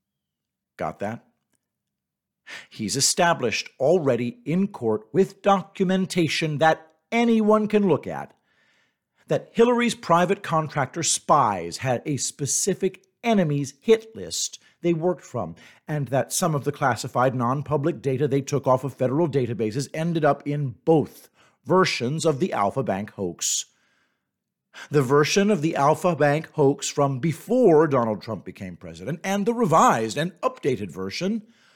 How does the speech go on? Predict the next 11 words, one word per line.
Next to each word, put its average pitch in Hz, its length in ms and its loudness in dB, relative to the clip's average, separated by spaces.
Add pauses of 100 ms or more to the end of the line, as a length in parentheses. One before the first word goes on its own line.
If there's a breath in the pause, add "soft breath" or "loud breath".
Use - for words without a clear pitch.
(140)
of 147 160 0
the 156 140 0
Alfa 131 300 0
Bank 117 300 -2 (100)
hoax - 280 -4
from 196 300 0 (280)
after 95 720 -6 (200)
Donald 110 320 -4
Trump 90 360 -10 (180)
became 95 440 -10
president. 90 720 -12